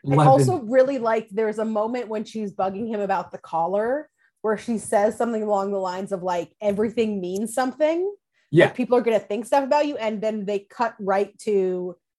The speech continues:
Speaker 2: Dedra getting ready in her Imperial outfit. And that just struck me 'cause I've been
Speaker 1: Oh.
Speaker 2: seeing a lot of talk about, like,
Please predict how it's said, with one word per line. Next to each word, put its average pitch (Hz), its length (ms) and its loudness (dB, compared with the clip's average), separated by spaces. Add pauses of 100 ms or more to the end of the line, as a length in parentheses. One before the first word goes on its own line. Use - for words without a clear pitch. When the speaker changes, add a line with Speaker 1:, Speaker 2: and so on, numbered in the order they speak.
(260)
Speaker 2:
Dedra 214 520 0
getting 269 300 -2
ready 320 460 0 (1200)
in 214 200 -2
her 226 400 0
Imperial 285 520 -2
outfit. 277 420 0
And 208 140 -6
that 220 140 -8
just 262 200 -8
struck 220 280 -2
me 220 140 -4
'cause 202 220 -6
I've 190 220 -2
been 196 180 2
Speaker 1:
Oh. 208 100 2
Speaker 2:
seeing 143 340 0 (340)
a 202 60 -2
lot 202 240 2
of 196 120 -2
talk 190 380 -2
about, 185 380 -4
like, 165 400 -6